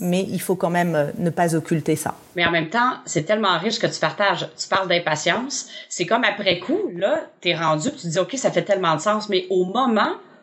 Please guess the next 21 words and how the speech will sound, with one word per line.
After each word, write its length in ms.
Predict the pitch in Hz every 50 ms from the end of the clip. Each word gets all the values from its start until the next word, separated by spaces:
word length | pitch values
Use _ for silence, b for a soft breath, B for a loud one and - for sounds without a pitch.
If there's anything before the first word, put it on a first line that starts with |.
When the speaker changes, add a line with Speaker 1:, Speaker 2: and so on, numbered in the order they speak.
| B _ -
Speaker 2:
où 160 | 220 247 254
tu 260 | - - - 214 175
étais 280 | 165 165 - 233 247 262
en 160 | 226 165 156
train 180 | - - 196
de 100 | 196 185
faire 240 | - 214 208 220 226
certains 380 | 220 - 190 190 - 196 175 165
choix, 420 | 156 - - 175 185 208 294 359 B B B B B B B B B
OK, 220 | - 190 165 - 247
on 80 | 196 -
se 100 | - -
fixe 120 | 240 208
des 140 | 226 208 190
objectifs, 560 | 196 175 170 165 156 160 - - 311 381 - -
mais 80 | 190 180
garder 260 | 180 175 175 214 247
la 120 | 214 185
flexibilité 680 | - - 240 240 233 - - 196 180 180 170 - 262 277
de 40 | 202
dire, 360 | 170 165 202 220 254 285 294